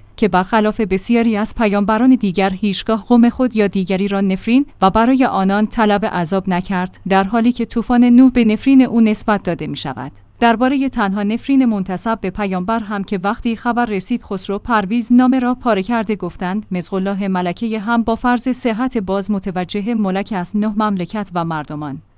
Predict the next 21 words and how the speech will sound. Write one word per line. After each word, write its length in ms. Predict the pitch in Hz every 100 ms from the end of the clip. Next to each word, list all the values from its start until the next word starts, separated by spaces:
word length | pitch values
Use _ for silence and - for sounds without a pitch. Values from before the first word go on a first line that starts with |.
| -
بهتر 340 | 311 294 330
نیست 320 | 285 302 -
به 120 | - 208
جای 280 | 247 226
تاکید 460 | 220 226 208 269 254
بر 140 | 196
جنبه‌های 680 | 175 208 180 196 240 226 208 220
انتقامی 480 | 214 247 240 226
و 160 | 196 180
نفرینی 460 | 175 185 220 214 220
به 120 | 190
سوس 340 | - 180 -
بودن 400 | - 208 247 254
تعلقات 600 | 247 226 196 202 247 247
دنیوی 580 | 240 202 175 165 165 202
و 160 | 190 185
گذرایی 500 | 196 190 220 226 220
هم 280 | 220 220
آنچه 340 | - 254 254 277
ماندگار 460 | 196 160 165 202
می‌پنداریم 680 | 190 180 190 165 160 165 160